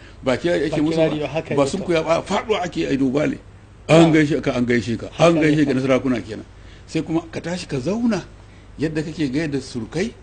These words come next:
Speaker 1: yadda kake gaida iyayenka,
Speaker 2: Iyaye, haka ne.
Speaker 1: yadda kake gaida malamai a zaune.
Speaker 2: Haka.
Speaker 1: To waɗannan gaisuwoyi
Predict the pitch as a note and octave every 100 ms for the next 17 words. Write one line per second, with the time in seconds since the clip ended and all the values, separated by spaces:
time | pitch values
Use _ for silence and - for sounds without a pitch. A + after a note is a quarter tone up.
0 | - - - C#3 D3 D3 C3 D3+ C3+ D#3+
1 | D#3+ D#3+ C#3+ C#3 C3+ C#3+ C#3+ C3 D3+ D#3+
2 | D3 D#3 C#3 B2+ C#3 E3 A#2+ A#2 A#2 B2
3 | C3 - - D3 - A#2+ - - - -
4 | A#2+ B2 F3 G3+ F3 D#3 D#3+ F3+ - F#3+
5 | F#3+ F#3+ G3 F#3+